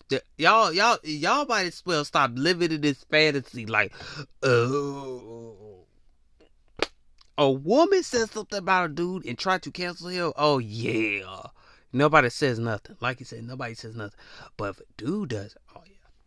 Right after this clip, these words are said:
It's all the time. You see it all the time in the comment section. You see it on all social media platforms. It doesn't make any sense. Why is it like this? It doesn't make any sense. Because I feel like that some women,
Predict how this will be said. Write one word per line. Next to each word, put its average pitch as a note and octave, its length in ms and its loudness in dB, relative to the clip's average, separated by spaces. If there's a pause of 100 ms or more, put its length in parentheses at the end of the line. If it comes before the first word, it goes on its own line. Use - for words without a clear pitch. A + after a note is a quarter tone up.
(120)
It's - 280 -14
all A2+ 260 -2
the G#2 80 -8
time. G2+ 440 -8
You G2+ 140 -18
see - 220 -14
it - 60 -16
all G2 140 -10
the G2 40 -14
time G#2 260 -20
in G#2+ 140 -10
the - 60 -12
comment - 340 -8
section. - 320 -16
You - 60 -20
see A2+ 320 -8
it - 140 -10 (120)
on - 160 -18 (100)
all A2 280 2
social A#2 340 -6
media G2 260 -2
platforms. G2+ 680 -6
It G#2+ 120 -16
doesn't F#2 200 -16
make G#2+ 160 -16
any - 140 -16
sense. - 400 -4 (540)
Why A3 400 4
is G#3 100 -4
it C#3 140 -4
like C3 280 -4
this? F3+ 380 -8 (240)
It D#3 160 4
doesn't D#3 220 -2
make D3 180 0
any C3+ 140 -6
sense. - 500 -6 (380)
Because E3 600 0 (520)
I G3 100 6
feel F#3+ 200 -6
like E3+ 260 -4 (180)
that D3 200 2 (340)
some F#3+ 260 -4
women, C3+ 480 -2